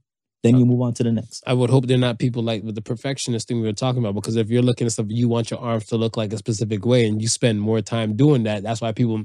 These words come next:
Speaker 2: miss leg day, right?
Speaker 1: Well, then you, you should have a, you should have a goal in mind and a realistic goal, and reach that, re-, reach that.
Speaker 2: But how,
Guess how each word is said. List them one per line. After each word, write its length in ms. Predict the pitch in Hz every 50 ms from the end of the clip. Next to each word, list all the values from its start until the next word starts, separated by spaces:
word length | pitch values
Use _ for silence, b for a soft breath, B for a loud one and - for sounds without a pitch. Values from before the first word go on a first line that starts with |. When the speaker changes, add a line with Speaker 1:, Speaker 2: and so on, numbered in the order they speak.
| 127
Speaker 2:
miss 220 | 131 127 117 - 123
leg 220 | 147 190 180 143
day, 200 | 120 110 95 95
right? 160 | 104 110 127
Speaker 1:
Well, 100 | 156 165
then 200 | 160 170 165 156 147
you, 160 | 156 175 147 131
you 200 | 131 139 131 170
should 100 | 170 156 156
have 140 | 156 156 147
a, 60 | 143 127 - _
you 140 | - 156 180
should 140 | - 185 156
have 120 | 156 147 135
a 60 | 135
goal 240 | 127 120 117 120 113
in 100 | 101 113
mind 200 | 113 107 107 110
and 100 | 113 117
a 80 | 117 113
realistic 580 | 117 139 135 131 139 131 131 - 95 - - -
goal, 260 | - - - - 120 _ _ _ _ _ _ _ _ _ _ -
and 220 | 147 139 123 113 117
reach 220 | 139 160 - -
that, 180 | - 127 120 -
re-, 240 | - 123 139 143 139 -
reach 180 | 127 143 165 -
that. 80 | - 123
Speaker 2:
But 80 | 135 139
how, 140 | 160 165